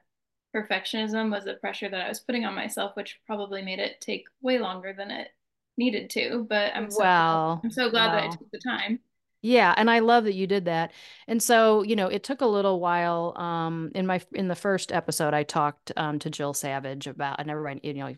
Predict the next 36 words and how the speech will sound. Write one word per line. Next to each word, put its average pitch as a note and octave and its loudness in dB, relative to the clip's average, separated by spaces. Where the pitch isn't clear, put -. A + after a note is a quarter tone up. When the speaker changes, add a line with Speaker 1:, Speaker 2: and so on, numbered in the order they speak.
Speaker 2:
go F3+ 0
back F#3 0
and D3+ -2
listen C#3+ -4
to C#3 -6
that. C#3 -4
I C#3+ -6
talked, D#3 -6
you D3 -10
know, C3+ -12
she G#3 0
helped F3+ 2
point F3 0
me E3 -2
to D#3+ -6
some C#3+ -8
children's G#3+ 0
authors F#3 0
and D#3 -6
someone D3+ -6
who D3+ -6
helped C#3+ -8
with C#3+ -12
editing, F3+ -2
and D3+ -4
they D3 -4
connected D3 -8
me C#3+ -6
with C#3 -4
some - -2
publishers. F#3+ 0
But B3+ 8
it C4+ 10
was B3+ 6
a C4+ 6
little, C4 6